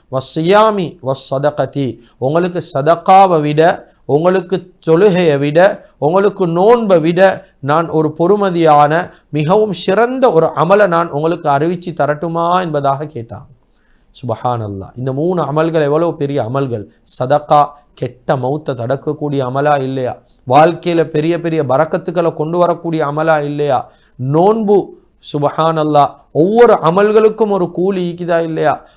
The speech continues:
ஆனா அல்லாஹு தஆலா சொல்றான், "நோன்புடைய கூலி அது நான் தான் கூலி" என்று சொல்லி சொல்றான். அதே போல தொழுகை அல்லாஹ்வோட நேரடியாக தொடர்பு வைக்கக்கூடிய ஒரு அமல்,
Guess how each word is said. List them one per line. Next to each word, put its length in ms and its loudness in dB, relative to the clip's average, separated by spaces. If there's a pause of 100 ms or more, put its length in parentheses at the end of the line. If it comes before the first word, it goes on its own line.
ஆனா 260 -2
அல்லாஹு 360 4
தஆலா 440 2
சொல்றான், 360 0
"நோன்புடைய 640 0
கூலி 420 0
அது 220 -8
நான் 380 -4
தான் 320 0
கூலி" 260 -4
என்று 180 -6
சொல்லி 280 -8
சொல்றான். 460 -10 (480)
அதே 280 0
போல 220 2
தொழுகை 560 2 (200)
அல்லாஹ்வோட 540 4
நேரடியாக 720 2
தொடர்பு 480 -2
வைக்கக்கூடிய 520 -2
ஒரு 120 0
அமல், 460 2